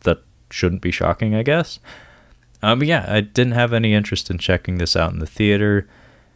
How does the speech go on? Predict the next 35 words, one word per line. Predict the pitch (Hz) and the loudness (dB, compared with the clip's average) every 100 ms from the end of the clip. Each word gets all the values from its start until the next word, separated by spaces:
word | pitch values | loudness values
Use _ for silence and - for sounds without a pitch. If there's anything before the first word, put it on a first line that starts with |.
| _ - | _ 0
Don't | 113 | 0
really | 113 107 | 4 4
have | 101 101 | 4 2
any | 98 95 | 0 0
interest | 92 - 92 - | -2 -2 -6 -6
in | 80 | -2
checking | 95 - 104 | 0 0 0
<laughs> | |
it | 95 | 0
out | 85 92 | 0 0
on | 92 | 0
home | - 123 113 | 0 0 0
video | 101 95 95 90 | 0 0 0 0
either. | 95 92 90 87 - - - _ _ _ - | 0 0 0 -2 -8 -20 -20 _ _ _ -12
Might | 107 95 107 117 123 - | -8 -2 0 2 0 0
watch | 117 113 - | 2 2 2
it | 120 110 | 2 2
if | 101 - | 2 0
it | |
comes | - 104 101 | 0 0 0
across | - 95 90 - | 0 2 2 0
my | 80 | -2
desk | 80 87 - - | 2 0 0 -4
or | |
something, | 90 98 90 - 85 | -2 -2 -2 -2 -2
but | 85 78 - | -2 -4 -6
I, | 82 82 85 - | -6 -6 -6 -4
I'm | 85 | -2
not | 85 80 - | 2 0 0
paying | 80 80 | 0 0
a | |
cent | 76 82 82 - | -2 -2 -2 -4
to | 87 - - | -8 -8 -10
watch | - - - | -4 -2 2
it. | 87 | 2